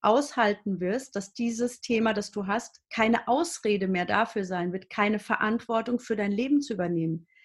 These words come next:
Weil wir dürfen immer klar hingucken, warum hat die Person das Problem? Ähm,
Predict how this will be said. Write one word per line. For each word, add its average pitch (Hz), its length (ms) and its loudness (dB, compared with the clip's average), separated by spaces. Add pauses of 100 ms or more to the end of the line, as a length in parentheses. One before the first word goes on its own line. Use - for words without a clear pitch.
(240)
Weil 214 180 6
wir 220 80 2
dürfen 277 300 2
immer 285 220 6
klar 254 280 4
hingucken, 285 460 2
warum 214 300 2
hat 226 160 -2
die 302 60 -4
Person 190 420 0
das 160 340 -4
Problem? 170 560 -6 (760)
Ähm, 202 400 0